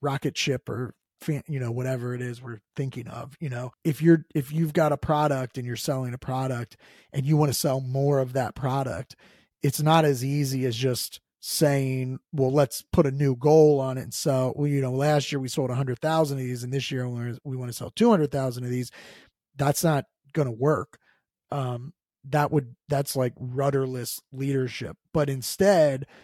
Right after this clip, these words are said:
if a leader can inspire five managers who managed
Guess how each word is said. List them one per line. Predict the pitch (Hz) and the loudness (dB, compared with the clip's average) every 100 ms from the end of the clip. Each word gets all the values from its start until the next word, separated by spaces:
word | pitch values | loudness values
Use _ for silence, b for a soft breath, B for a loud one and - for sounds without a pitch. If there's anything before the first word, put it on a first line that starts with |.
| B B _ | B B _
if | 143 147 | 0 2
a | |
leader | 131 151 190 165 143 139 - | 2 4 6 8 6 4 2
can | 165 143 | 0 0
inspire | 127 - 143 143 131 123 | -2 -2 0 2 0 -2
five | - 156 156 160 160 139 | -2 0 0 2 0 0
managers | 143 147 160 135 120 113 113 123 - _ | -2 0 0 0 -2 -4 -4 -8 -12 _
who | 156 135 | 0 0
managed | 135 143 160 151 143 120 | -2 0 0 0 -2 -4